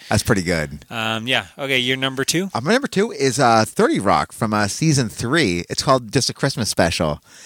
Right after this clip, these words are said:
Speaker 1: So what happens is, uh, Jack Donaghy accidentally backs over his mom in the driveway,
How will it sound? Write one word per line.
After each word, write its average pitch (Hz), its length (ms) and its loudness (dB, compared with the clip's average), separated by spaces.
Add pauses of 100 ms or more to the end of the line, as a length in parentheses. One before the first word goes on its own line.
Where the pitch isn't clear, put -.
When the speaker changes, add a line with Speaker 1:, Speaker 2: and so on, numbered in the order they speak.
(240)
Speaker 1:
So 156 220 0
what 175 180 4
happens 170 300 2
is, 117 100 2
uh, 131 100 6
Jack 139 280 0
Donaghy 120 320 0 (100)
accidentally 117 440 -4
backs 107 340 -2
over 110 240 2
his 101 220 0
mom 95 240 2
in 104 60 0
the 95 80 2
driveway, 131 560 4